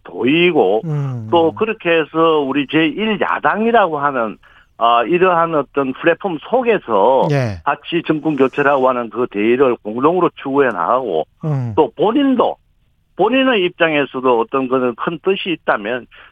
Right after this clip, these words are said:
Speaker 1: 저희들과 함께 하는 것이 국민에 대한 도리라고 봅니다.
Speaker 2: 마지막으로 주요 현안이 있는데요. 재난지원금
Speaker 1: 네네.
Speaker 2: 관련해서는 지금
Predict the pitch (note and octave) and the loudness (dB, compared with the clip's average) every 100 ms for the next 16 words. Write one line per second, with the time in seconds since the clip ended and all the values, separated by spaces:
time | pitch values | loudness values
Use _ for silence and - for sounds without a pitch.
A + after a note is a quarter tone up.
0 | _ F3+ F#3+ D#3 C3+ C3 - G#2+ D#3+ D3 | _ -2 0 0 0 0 -2 -6 -6 -4
1 | D3+ D#3+ C#3+ G#2+ B2 A2 G#2 D#3+ F3 F3+ | -4 -2 -2 -4 -2 -4 -2 -2 0 0
2 | A#2 A2 F#2+ G#2+ A#2 B2 G#2+ E2 E2 D#2+ | 0 -4 -4 -4 0 0 -2 -8 -14 -8
3 | A2+ - - - - - - - - - | -6 -8 -16 -20 -20 -20 -20 -20 -18 -4
4 | D3 C3+ D#3+ D#3+ D3 D#3+ D#3+ D3+ F3+ F#3+ | -2 0 2 2 2 2 2 2 2 4
5 | F#3 E3 G#3+ B3 B3+ A3 C3+ C3+ C#3 C#3 | 4 2 0 0 2 0 0 0 0 2
6 | E3 C#3+ F#2 - C#3 F#3 B3 C4+ B3+ A3+ | 2 0 -4 -2 2 2 2 2 2 4
7 | B2+ D#3 E3 E3 D3+ E3 D3 D#3+ C#3 B2+ | 4 4 4 2 2 0 0 0 0 2
8 | E3 A3 F3 A#2+ - D3+ F#3+ | 2 0 -2 -6 -4 0 0